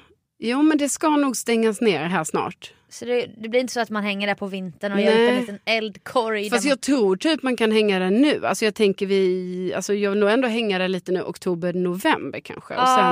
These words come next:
Speaker 1: sen,
Speaker 2: precis.
Speaker 1: sen är det ju för kallt.
Speaker 2: Lite skördefesttider.
Speaker 1: Ja, nu har jag inte jättemycket att skörda då, men jag menar
Speaker 2: Men känslan i alla fall.
Speaker 1: Känslan, absolut. Ja, nej, men och sen så måste, vi har ju tagit in utemöblerna,
Speaker 2: Mm.
Speaker 1: hem tomatplantan och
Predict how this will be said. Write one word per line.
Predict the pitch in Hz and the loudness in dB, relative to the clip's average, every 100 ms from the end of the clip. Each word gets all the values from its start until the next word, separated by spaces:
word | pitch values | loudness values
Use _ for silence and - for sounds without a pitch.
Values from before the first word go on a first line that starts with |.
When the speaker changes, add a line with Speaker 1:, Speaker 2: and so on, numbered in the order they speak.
| 254 | 2
Speaker 1:
sen, | 165 _ _ _ | 0 _ _ _
Speaker 2:
precis. | 240 208 240 226 214 | -12 -10 -8 -6 0
Speaker 1:
sen | 240 226 | 4 4
är | 214 | 4
det | |
ju | 180 | 2
för | 170 | -2
kallt. | 175 - - - | -8 -10 -14 -10
Speaker 2:
Lite | 247 247 | -6 -4
skördefesttider. | - 247 226 208 202 190 - - _ - 208 214 220 - _ _ - | 0 0 0 -4 -8 -10 -14 -20 _ -10 -4 -2 -4 -8 _ _ -8
Speaker 1:
Ja, | 202 180 - | -2 -2 -2
nu | 196 196 | -2 0
har | 165 - | -2 -6
jag | 151 151 | -10 -8
inte | 165 - | -8 -8
jättemycket | 165 170 170 | -8 -6 -6
att | 170 | -2
skörda | 254 220 143 | 0 2 0
då, | 143 | -2
men | 190 202 | 0 2
jag | 202 | 2
menar | 202 190 185 | 2 2 2
Speaker 2:
Men | 185 214 254 160 _ - 226 | -2 -4 -10 -12 _ -20 -8
känslan | 277 294 254 254 254 | -2 -2 -2 -2 0
i | |
alla | 208 | 0
fall. | 196 | 2
Speaker 1:
Känslan, | 277 285 185 175 147 - | 4 4 2 -2 -2 0
absolut. | 214 - 214 208 156 - - _ - | -2 -2 0 0 0 -10 -20 _ -4
Ja, | 262 294 262 | 2 2 2
nej, | 269 | 0
men | 262 | 0
och | 240 | 0
sen | 233 208 | 0 0
så | 208 | 0
måste, | 196 214 190 113 | 0 0 0 0
vi | 208 | -2
har | 240 | 0
ju | 247 | 0
tagit | 240 233 | -2 -2
in | 254 208 220 | 0 0 2
utemöblerna, | 214 185 170 110 160 185 269 381 | 0 0 -4 -4 -2 2 2 2
Speaker 2:
Mm. | 262 277 262 _ _ | -4 -8 -14 _ _
Speaker 1:
hem | 185 247 247 - | -2 0 0 -2
tomatplantan | - 233 220 - 175 170 180 175 185 _ _ _ | -2 0 0 0 -4 0 0 0 -2 _ _ _
och | - - - | -4 -4 -8